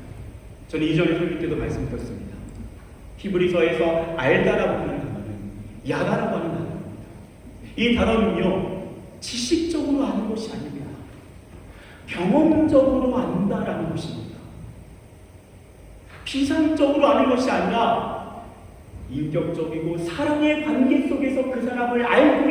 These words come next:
있다라는 의미, 그것이 바로 야다입니다. 여러분, 저는 한국에 있을 때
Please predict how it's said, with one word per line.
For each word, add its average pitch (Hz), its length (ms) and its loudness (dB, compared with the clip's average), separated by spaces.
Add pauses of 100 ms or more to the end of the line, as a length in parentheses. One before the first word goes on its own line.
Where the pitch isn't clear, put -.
(120)
있다라는 170 840 0
의미, 123 260 -4 (340)
그것이 127 340 -10
바로 160 260 -4
야다입니다. 185 580 -4 (2750)
여러분, - 640 -4 (320)
저는 117 420 -2
한국에 180 360 0
있을 - 280 -4
때 - 480 -6